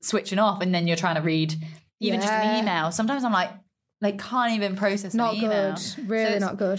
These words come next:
Speaker 1: so it's not good. So I think I just wanted to talk about it in terms of, like, how we'll go through a few tips from the N H S website and see if it works for us, if it doesn't. Because again, a lot of research is sort of suggesting that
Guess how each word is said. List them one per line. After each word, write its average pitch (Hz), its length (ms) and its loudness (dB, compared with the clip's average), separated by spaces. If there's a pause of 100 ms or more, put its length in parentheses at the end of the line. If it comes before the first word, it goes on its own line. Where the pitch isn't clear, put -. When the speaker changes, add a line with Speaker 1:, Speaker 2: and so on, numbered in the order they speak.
Speaker 1:
so 220 120 -2
it's 214 80 -2
not 208 200 0
good. 202 240 0
So 185 120 0
I 165 500 0
think 480 140 -2
I 480 40 0
just 466 160 0
wanted 415 240 0
to 370 60 -4
talk 320 240 -2
about 254 260 0
it 247 380 -2
in 220 240 0
terms 220 300 0
of, 208 80 -2
like, 185 180 2
how 214 440 -2 (100)
we'll 214 160 0
go 226 200 2
through 190 500 -2 (600)
a - 60 -2
few 196 280 2
tips 202 360 0
from 190 220 0
the - 140 -2
N 180 120 2
H - 180 -4
S 170 160 -2
website 202 380 0
and 160 160 -2
see 156 200 0
if 156 120 -2
it 156 80 0
works 185 260 0
for 190 140 -2
us, 185 180 -2
if 147 100 -10
it 165 60 -8
doesn't. 165 460 0 (320)
Because 208 240 -2
again, 196 540 -2
a - 80 -2
lot 190 160 2
of 180 120 -2
research 175 480 0
is 170 100 -4
sort - 220 0
of 165 100 -6
suggesting 170 640 0
that 156 320 0